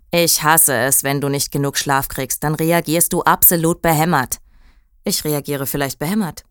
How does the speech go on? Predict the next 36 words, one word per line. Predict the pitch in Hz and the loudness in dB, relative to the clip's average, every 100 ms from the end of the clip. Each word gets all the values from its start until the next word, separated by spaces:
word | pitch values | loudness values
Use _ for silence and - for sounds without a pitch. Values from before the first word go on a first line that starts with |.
| _ | _
aber | 151 143 | -4 -2
du | 147 | -2
bist | 226 - | -2 -2
total | 170 175 147 | -4 -2 0
aufgedreht. | 143 - - - 135 123 - _ - | 0 -4 -8 -8 -8 -8 -14 _ -6
Wie | 185 | -2
viel | 165 | -2
Kaffee | 208 214 208 | -2 -2 0
hast | 175 - | 0 -2
du | |
schon | 180 180 | -2 -2
getrunken?" | 175 - 240 277 147 - _ _ | -4 -2 -2 -2 -12 -14 _ _
"Nicht | 196 202 - 180 | 0 2 2 2
genug." | 160 143 123 - - - - - - - - - | 2 2 -2 -8 -18 -20 -20 -20 -20 -20 -12 -2
Er | 165 | 0
führte | - 220 220 | 2 0 0
ihn | 156 156 | -2 0
zu | 160 143 | 0 2
einer | 143 139 - | 2 0 -2
Tür | 165 170 127 | 0 2 2
an | 135 | 0
der | 131 | -2
rückwärtigen | 143 - 147 135 139 139 127 | -2 -4 -2 -2 -2 -4 0
Wand | 135 139 - - - - | 0 0 -4 -12 -20 -14
und | - 196 | -2 0
streckte | - - 143 - 151 | 0 0 -2 0 0
den | 160 | 0
Kopf | - 151 - | 0 -2 -2
um | 131 | -2
die | 127 | -2
Ecke. | 127 - 127 123 - - - - - - | -2 -2 -6 -6 -14 -20 -20 -20 -20 -20
"Hier | - 180 - | 2 4 4
ist | 254 285 | 2 4
er, | 240 | 4
meine | 147 139 139 | 4 2 4
Damen, | 139 123 120 | 4 4 0